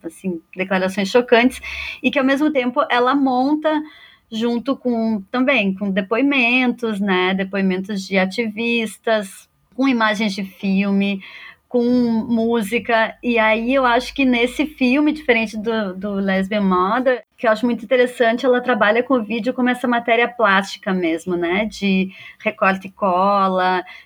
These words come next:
de, e a gente tem interferência nas imagens também, aquela imagem que começa a distorcer, ela traz imagens da televisão, imagem de cinema, enfim, ela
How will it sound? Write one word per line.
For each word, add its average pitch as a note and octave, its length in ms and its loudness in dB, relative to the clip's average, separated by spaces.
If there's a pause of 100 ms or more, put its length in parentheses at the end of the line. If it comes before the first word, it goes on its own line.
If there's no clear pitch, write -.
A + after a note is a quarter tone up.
(100)
de, G3+ 540 -2
e G#3+ 120 0
a G3+ 60 2
gente G#3 280 -4
tem A3+ 140 0
interferência A#3 680 -2
nas A3 340 0
imagens G3 760 0
também, F#3+ 480 0
aquela F#3+ 220 -2
imagem F#3+ 360 0
que G3 60 -8
começa F#3+ 360 0
a G3 40 -6
distorcer, G3 1000 0
ela G#3+ 240 4
traz G3+ 380 2
imagens F#3+ 920 0 (220)
da G#3+ 240 0
televisão, F#3 840 0
imagem G#3 400 0
de F#3+ 80 -12
cinema, F#3 1120 0
enfim, G3 540 -6
ela G3+ 500 0